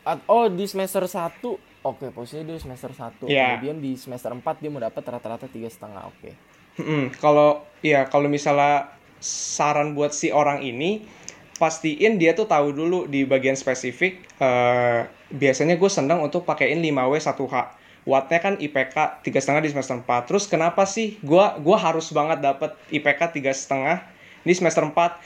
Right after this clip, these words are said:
Speaker 2: Misalnya, oh, kalau nggak, beasiswa gua diberhentiin nih, misalnya, atau apapun itu.
Speaker 1: Iya.
Speaker 2: Kalau udah why-nya tuh udah kuat,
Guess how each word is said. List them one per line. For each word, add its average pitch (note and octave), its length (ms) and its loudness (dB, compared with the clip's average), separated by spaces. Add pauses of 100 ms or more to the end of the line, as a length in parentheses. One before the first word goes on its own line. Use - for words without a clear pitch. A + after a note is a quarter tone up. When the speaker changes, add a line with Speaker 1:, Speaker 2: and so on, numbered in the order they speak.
(120)
Speaker 2:
Misalnya, C#3 480 0
oh, F3+ 160 4
kalau C3 240 0
nggak, B2+ 480 -2
beasiswa B2 480 2
gua E3+ 400 4
diberhentiin C3+ 640 -2
nih, F#3 240 4
misalnya, D3 400 2
atau D3 80 0
apapun C3+ 400 -2
itu. C3+ 400 -4
Speaker 1:
Iya. - 240 -20
Speaker 2:
Kalau D#3 320 4
udah D3 240 0
why-nya C#3+ 560 0
tuh C#3+ 160 -2
udah B2+ 160 0
kuat, - 480 -2